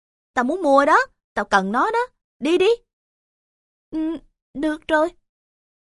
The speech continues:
Nó nói vẻ không chắc chắn. "Ờm, nếu như mày thực sự cần." Khi đưa Lisa về nhà hôm đó, tôi dặn nó là lấy hết đồ đi, kể cả bộ đồ nhựa nữa. Nhưng nó chỉ dọn đúng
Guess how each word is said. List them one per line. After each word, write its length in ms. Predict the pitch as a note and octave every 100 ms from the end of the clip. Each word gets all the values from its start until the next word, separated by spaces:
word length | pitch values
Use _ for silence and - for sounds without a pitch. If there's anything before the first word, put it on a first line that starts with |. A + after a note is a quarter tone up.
| -
Nó 160 | G3
nói 320 | B3 G#3 C#4 F4 G3
vẻ 120 | F3+
không 240 | - G3
chắc 240 | - F4+ -
chắn. 240 | A#3 D#4+ - _ _ _ _ _ -
"Ờm, 360 | C#4+ D4+ D#4 D#4
nếu 220 | D4+ E4 G#4
như 80 | F4+
mày 240 | D4+ B3+ -
thực 160 | E4 -
sự 200 | A#3+ B3+
cần." 240 | - C4 C4 - _ _ _ _ _ _ _ _ _ _ _ _
Khi 100 | -
đưa 140 | E4+ E4+
Lisa 400 | E4+ G#4+ E4 D#4+ A#3+
về 100 | F#3+
nhà 180 | F3+
hôm 300 | E3 G#3+ A#3
đó, 320 | A3+ A3+ E4 C4+ -
tôi 140 | F3+
dặn 300 | E3 D3+ F#3
nó 240 | A3 B3+ F#4+ _ -
là 120 | F3
lấy 180 | E3 C4
hết 260 | D#4+ A#4 -
đồ 200 | A3+ E3+
đi, 220 | A#3+ - _ -
kể 160 | C#4 G4
cả 160 | -
bộ 180 | D4 F#3
đồ 120 | F#3+ D#3+
nhựa 260 | D3 E3
nữa. 160 | G#3+ A#3 - _ _ _ _ _ _
Nhưng 140 | F#4 F4+
nó 80 | A4
chỉ 160 | C#4 D#4
dọn 340 | G#3 E3+ A#3 A#3 -
đúng 220 | G#3+ F4+